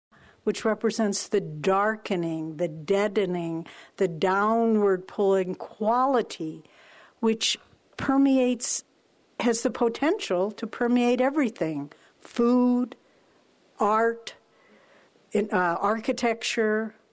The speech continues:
movies, speech, everything. And then there's the rajas-, rajoguna, rajasic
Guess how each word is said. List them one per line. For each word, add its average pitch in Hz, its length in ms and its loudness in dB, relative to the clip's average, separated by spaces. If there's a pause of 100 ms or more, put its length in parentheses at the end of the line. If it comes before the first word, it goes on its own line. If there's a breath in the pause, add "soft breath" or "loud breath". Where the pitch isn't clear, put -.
(160)
movies, 220 1080 2
speech, - 1040 0 (320 soft breath)
everything. 185 760 -2 (680 soft breath)
And 208 140 4
then 254 380 4 (460 loud breath)
there's 208 440 2 (300)
the 202 120 0
rajas-, 214 800 -2
rajoguna, 185 760 0
rajasic 175 720 -2